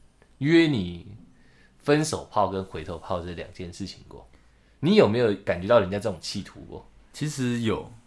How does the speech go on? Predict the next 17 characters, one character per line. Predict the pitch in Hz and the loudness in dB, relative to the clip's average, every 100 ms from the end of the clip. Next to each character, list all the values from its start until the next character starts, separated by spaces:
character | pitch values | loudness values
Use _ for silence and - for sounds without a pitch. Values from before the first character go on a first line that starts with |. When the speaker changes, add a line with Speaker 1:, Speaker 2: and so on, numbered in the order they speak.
| - | -8
Speaker 1:
对 | 131 | -2
嘛， | 98 80 | -2 -2
你 | 90 87 87 | -6 -8 0
交 | 127 123 | 4 6
往 | 98 90 | 4 0
也 | 85 87 | -10 -8
是， | 104 101 85 - - - - _ | -4 -4 -6 -12 -18 -20 -20 _
Speaker 2:
对。 | 92 | -10
Speaker 1:
对 | |
吧？ | 73 - - - - _ | -10 -12 -20 -20 -20 _
Speaker 2:
对， | 101 82 80 | -6 -2 -2
Speaker 1:
有 | |
点 | 107 87 | -2 -2
数 | 92 95 | -2 0
量。 | 95 | 0
Speaker 2:
对， | 107 | 2
对， | 113 143 160 180 - 302 | 6 10 8 6 2 4